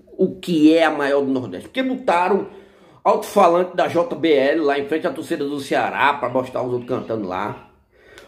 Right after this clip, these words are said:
Puxador tava lá na cabine de rádio chamando lá e tal, cantando os hinos dos caras lá, sabe?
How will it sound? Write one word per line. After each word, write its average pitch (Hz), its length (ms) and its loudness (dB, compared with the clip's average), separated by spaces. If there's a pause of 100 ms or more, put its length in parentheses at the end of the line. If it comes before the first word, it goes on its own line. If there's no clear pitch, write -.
Puxador 214 600 6
tava 185 200 2
lá 208 100 2
na 208 120 0
cabine 196 340 2
de 170 80 2
rádio 175 280 2
chamando 170 460 4
lá 170 220 4
e 160 100 -6
tal, 170 300 2
cantando 170 360 0
os 139 160 -2
hinos 160 180 0
dos 143 140 -4
caras 143 320 0
lá, 156 200 4
sabe? 156 400 -2